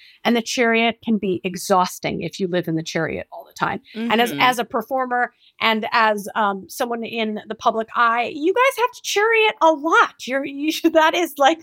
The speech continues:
Speaker 1: the whole thing is, like, charioting,
Speaker 2: Uh-huh.
Speaker 1: charioting to here, charioting to there to get to what I want and success and all of these things. And so that's why I was curious. I'm like, are you somebody who likes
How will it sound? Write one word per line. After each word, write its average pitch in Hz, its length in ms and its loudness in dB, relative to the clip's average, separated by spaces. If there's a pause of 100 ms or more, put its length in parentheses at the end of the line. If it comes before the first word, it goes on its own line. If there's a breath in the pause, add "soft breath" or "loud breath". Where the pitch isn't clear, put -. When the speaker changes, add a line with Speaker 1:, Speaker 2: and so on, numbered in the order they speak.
(120)
Speaker 1:
the 262 120 2
whole 294 320 -2
thing 330 340 4
is, 196 160 -4
like, 214 260 0
charioting, 262 460 2
Speaker 2:
Uh-huh. 180 240 0 (240 soft breath)
Speaker 1:
charioting 247 640 -2
to 269 120 -12
here, 254 340 0
charioting 226 720 0
to 226 80 -4
there 220 260 4
to 208 120 -8
get 196 320 -2
to 226 100 -6
what 202 340 2
I 190 140 2
want 196 420 -2
and 190 160 -6
success 202 440 -2
and - 100 -8
all 202 180 0
of 190 100 -8
these 185 160 -4
things. 196 260 -2 (380 loud breath)
And 262 140 2
so 302 140 2
that's 320 260 2
why 277 360 4
I 262 140 2
was 277 180 -8
curious. 349 500 -2
I'm 220 120 2
like, 208 180 -2 (100)
are 226 140 4
you 254 160 -6
somebody 262 540 -2
who 240 320 -10 (300)
likes 202 580 0